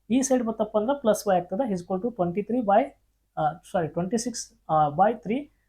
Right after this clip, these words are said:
plus five by three ಇದ್ದಿದ್ದು ಇದು ಪ್ಲಸ್ ದಾಗ ಐತಿ, ಇದು ಈ ಸೈಡ್ ಬತ್ತಪ್ಪ ಅಂದ್ರೆ ಮೈನಸ್ ದಾಗ ಆಗ್ತದೆ, five by three.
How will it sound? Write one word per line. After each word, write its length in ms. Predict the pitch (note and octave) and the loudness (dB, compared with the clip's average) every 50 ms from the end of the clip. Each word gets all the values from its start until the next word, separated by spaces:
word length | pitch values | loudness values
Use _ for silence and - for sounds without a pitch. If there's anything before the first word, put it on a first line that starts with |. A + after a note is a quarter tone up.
| _ _ - | _ _ 0
plus 120 | F#3+ G#3+ G#3+ | 2 2 2
five 420 | - - _ _ - E3 F3+ G#3 G#3 | 2 -2 _ _ 2 4 4 4 2
by 120 | A#3 A3+ | 0 0
three 160 | A3 A3+ G#3 | 0 -2 -4
ಇದ್ದಿದ್ದು 460 | G#3 F#3 F#3+ F#3+ A3+ D4 D4+ - _ _ _ _ - | -6 -4 -4 -4 -4 -4 -4 -6 _ _ _ _ -4
ಇದು 140 | F#3+ F#3 F#3 | -2 -2 -2
ಪ್ಲಸ್ 300 | F#3 - G#3 A3 A3 - | 0 2 2 2 2 0
ದಾಗ 120 | A3+ G#3 | -2 -2
ಐತಿ, 160 | G#3 G3+ - | -4 -4 -6
ಇದು 160 | A#3 G#3 F#3 G3 | -6 -4 -4 -4
ಈ 80 | G3+ | -4
ಸೈಡ್ 220 | G3 - G#3 G3 F#3 | -4 -2 -4 -4 -4
ಬತ್ತಪ್ಪ 340 | F#3 F3+ - F3 E3+ - | -6 -8 -8 -8 -6 -6
ಅಂದ್ರೆ 340 | E3+ E3+ F#3+ C4 D4 - _ _ _ - | -4 -2 -2 -2 -2 -4 _ _ _ -6
ಮೈನಸ್ 320 | D#3+ D3+ D#3 E3 D#3+ - - | -4 -4 -2 -2 -4 -4 -2
ದಾಗ 140 | D#3 D3 D3 - - - _ _ _ _ - | -2 0 0 -2 -4 -6 _ _ _ _ -4
ಆಗ್ತದೆ, 280 | G3 E3 - D#3 C#3+ C3+ | -4 -4 -4 -6 -6 -8
five 360 | C#3 _ - E3+ D#3+ D#3 D#3+ | -8 _ -2 -2 0 0 0
by 100 | F#3 G3 F#3 | -2 -2 -4
three. 140 | - D3 | -6 -10